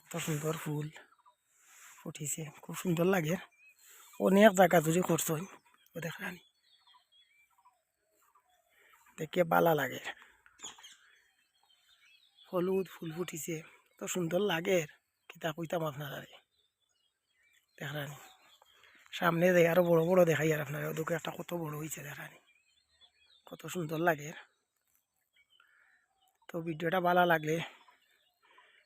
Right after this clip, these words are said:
লাইক, কমেন্ট, শেয়ার, সাবস্ক্রাইব করবা ইনশাআল্লাহ। সুন্দর কমেন্টও জানাইবা যে ভিডিওটা কিলা ওর। আপনারা কমেন্ট পাইলে আমরা খুশি হই। ভিডিও তো আপনারা লাগি,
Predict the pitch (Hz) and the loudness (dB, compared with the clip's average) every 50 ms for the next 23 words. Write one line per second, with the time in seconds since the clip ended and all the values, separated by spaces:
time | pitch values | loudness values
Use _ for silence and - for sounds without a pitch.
0 | _ _ _ _ _ _ _ 175 170 165 156 160 160 - - - 165 165 165 165 | _ _ _ _ _ _ _ -8 -8 -6 -6 -6 -8 -8 -8 -8 -6 -4 -4 -6
1 | 156 - 175 165 165 - - 175 165 - - 160 170 175 165 165 170 165 165 165 | -4 -4 -2 -2 -2 -4 -6 -10 -12 -12 -8 -6 -6 -6 -4 -4 -4 -2 -2 -2
2 | 165 160 151 - 165 165 156 156 160 156 151 - - - _ _ _ _ _ _ | -2 -2 0 0 2 0 0 -2 -4 -6 -6 -8 -12 -16 _ _ _ _ _ _
3 | _ _ - _ _ _ _ _ _ _ - - _ _ - - - 160 151 151 | _ _ -20 _ _ _ _ _ _ _ -20 -20 _ _ -12 -10 -8 -8 -8 -8
4 | 156 160 170 - - 180 170 170 175 165 160 170 165 170 156 151 151 151 160 170 | -8 -10 -10 -4 -2 0 0 0 -2 -2 -4 -2 -2 0 -2 -2 -4 -4 -2 -2
5 | 160 156 - _ _ _ _ _ _ _ _ _ _ _ _ _ _ _ _ _ | -2 -4 -6 _ _ _ _ _ _ _ _ _ _ _ _ _ _ _ _ _
6 | _ _ _ - 165 156 160 160 147 160 156 156 170 175 - 180 170 170 170 165 | _ _ _ -14 -14 -12 -12 -12 -10 -10 -6 -4 -4 -4 -4 -4 -2 0 2 2
7 | 156 156 151 151 - - - _ _ _ _ _ _ _ _ _ _ _ _ _ | 2 0 -2 -6 -10 -14 -20 _ _ _ _ _ _ _ _ _ _ _ _ _
8 | _ _ _ _ _ _ _ _ _ _ _ _ _ _ _ _ _ _ - 160 | _ _ _ _ _ _ _ _ _ _ _ _ _ _ _ _ _ _ -18 -16
9 | - - 170 160 160 170 - - 175 175 180 185 175 - 170 165 165 170 170 170 | -10 -6 -4 -4 -4 -4 -4 -4 -2 0 0 0 0 0 -2 -2 2 2 0 0
10 | 180 175 - - 170 147 165 190 185 170 147 151 185 - _ _ _ _ _ _ | 0 -2 -4 -6 -8 -6 -2 -2 -2 -2 -2 -6 -10 -14 _ _ _ _ _ _
11 | _ _ _ _ _ _ _ _ _ _ _ _ _ _ _ _ - - - 160 | _ _ _ _ _ _ _ _ _ _ _ _ _ _ _ _ -20 -20 -10 -8
12 | 165 156 151 170 160 - - 175 156 165 170 170 170 170 165 165 160 147 147 151 | -6 -6 -4 -4 -4 0 2 0 0 0 0 0 2 2 2 2 0 -2 -4 -8